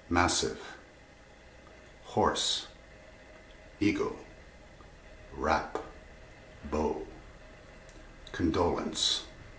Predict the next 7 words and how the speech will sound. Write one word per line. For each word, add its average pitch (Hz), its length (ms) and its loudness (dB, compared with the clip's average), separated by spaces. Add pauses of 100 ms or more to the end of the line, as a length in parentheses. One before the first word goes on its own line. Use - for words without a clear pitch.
(1040)
cook - 300 2
up, - 240 0 (1200)
dirty, 78 380 0 (1300)
think, - 480 2 (1200)
give, - 500 2 (720)
and - 380 4
woo. - 300 0